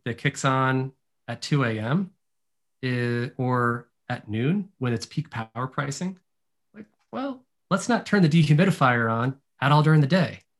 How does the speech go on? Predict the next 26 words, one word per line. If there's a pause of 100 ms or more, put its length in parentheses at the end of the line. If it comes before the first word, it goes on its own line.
(180)
or (140)
definitely
not
between (220)
noon
and
two
when
there's
a
time
of
use
charge
that's (500)
ten
times
the
cost
of
energy (300)
at
ten
A
M. (920)
And